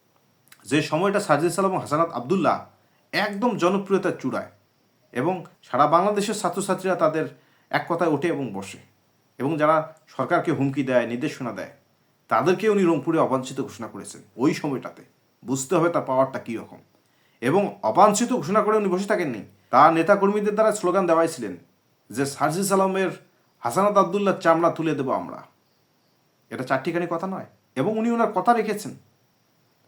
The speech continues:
হাসানাত আবদুল্লাহ এবং সার্জিস আলমরা রংপুরে প্রবেশ করতে পারেননি, করেছিলেন কার সঙ্গে? আইজিপির সঙ্গে, একে টপ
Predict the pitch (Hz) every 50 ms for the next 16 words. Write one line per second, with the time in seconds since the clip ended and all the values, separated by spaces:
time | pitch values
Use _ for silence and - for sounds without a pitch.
0 | _ _ _ _ _ _ _ _ _ - - - 165 196 196 202 196 190 233 240
1 | 240 233 - 190 185 185 214 196 220 220 220 226 226 233 202 180 175 170 208 214
2 | 202 226 262 254 - - 254 - 202 196 151 120 110 98 92 - _ _ _ _
3 | _ - 139 202 247 240 - 240 220 160 131 - - _ _ - 170 180 - -
4 | 196 151 127 104 - - _ _ _ _ - - 117 120 117 139 139 - - -
5 | - - - - - _ _ _ _ _ _ _ _ _ _ _ _ _ _ _
6 | _ _ _ _ _ _ _ _ _ _ _ _ _ - 120 - - 156 135 -
7 | - 220 - - -